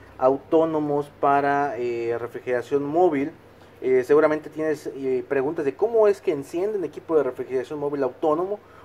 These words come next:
o por qué se le llama autónomo. Bueno, principalmente los equipos autónomos tienen un motor diésel y ese motor diésel tiene una volanta con engranes que cuando este dispositivo, que es una marcha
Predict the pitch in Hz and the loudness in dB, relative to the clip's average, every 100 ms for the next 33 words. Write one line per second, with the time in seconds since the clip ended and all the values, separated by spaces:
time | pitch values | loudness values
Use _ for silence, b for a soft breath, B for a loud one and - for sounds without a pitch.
0 | B - 139 139 143 131 123 127 - 175 | B -4 0 -2 -2 0 2 0 0 0
1 | 156 131 113 B B B B - 180 277 | 2 0 -2 B B B B -4 -2 -4
2 | 262 254 247 247 233 - - 165 156 151 | -4 -6 -4 -2 -2 -4 -20 -4 -4 -4
3 | - 214 196 190 190 185 185 190 180 175 | -14 -6 -4 -4 -6 -4 -2 -2 -2 -4
4 | 170 147 147 - 143 135 165 139 170 156 | 2 4 4 0 -10 -10 -8 -6 -6 -6
5 | 147 135 - 139 139 139 - 135 123 123 | -6 -8 -4 -4 -4 -10 -8 -8 -4 -2
6 | 127 123 123 131 147 180 175 151 156 - | 0 -2 -4 -4 -2 0 4 4 2 -10
7 | - B B B B B B - 185 214 | -20 B B B B B B 2 4 4
8 | - - - - - - - - _ - | -2 -20 -20 -20 -20 -20 -20 -20 _ -2
9 | 143 147 147 147 147 147 147 165 165 - | 0 0 2 6 6 6 4 0 -2 2
10 | 180 156 143 127 131 156 147 139 - 156 | 2 2 -6 -12 -6 -4 -2 -4 -4 -4
11 | 143 143 147 - 143 143 | 2 2 2 -2 -2 -2